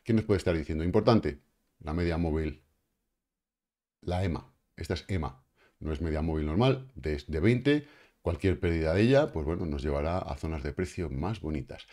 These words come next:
Así que bueno, mm, de momento, eh, sigue el dólar, que tampoco puede, está un poquito flojillo, está bien. Y la dominancia de Bitcoin, importante,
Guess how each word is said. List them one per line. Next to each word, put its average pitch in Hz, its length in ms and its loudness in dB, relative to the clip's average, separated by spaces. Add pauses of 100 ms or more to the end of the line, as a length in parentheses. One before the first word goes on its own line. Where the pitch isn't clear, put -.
(280)
Así 120 220 2
que 160 100 6
bueno, 113 300 8 (140)
mm, 107 500 6 (300)
de 117 180 4
momento, 117 680 6
eh, 98 360 -2
sigue 120 320 2
el 101 100 4
dólar, 101 380 2 (260)
que 82 300 -6 (200)
tampoco 85 460 -2
puede, 139 340 2
está 78 420 -6
un 76 100 -8
poquito 78 260 -4
flojillo, 98 380 -2
está 127 180 -4
bien. 110 240 2
Y 143 120 0
la 117 120 0
dominancia 113 560 0
de 87 80 2
Bitcoin, 113 540 2
importante, 78 640 -4